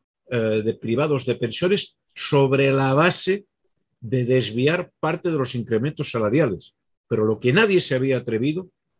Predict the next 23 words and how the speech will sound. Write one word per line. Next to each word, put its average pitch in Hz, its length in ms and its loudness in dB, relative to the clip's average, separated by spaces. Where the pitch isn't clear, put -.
era 156 240 2
meter 143 400 0
mano 180 440 0
a 180 100 2
las 180 200 0
cotizaciones 135 680 -4
sociales, 87 580 -6
a 143 100 2
lo 135 180 4
que 127 120 4
iba 170 200 6
la 139 120 2
seguridad 113 280 -2
social. 98 380 -2
Se - 240 2
consideraba 156 640 4
que 175 80 0
eso 165 200 0
era 180 280 4
un, 170 380 -2
eh, 135 380 0
una, 151 520 2
un 165 500 0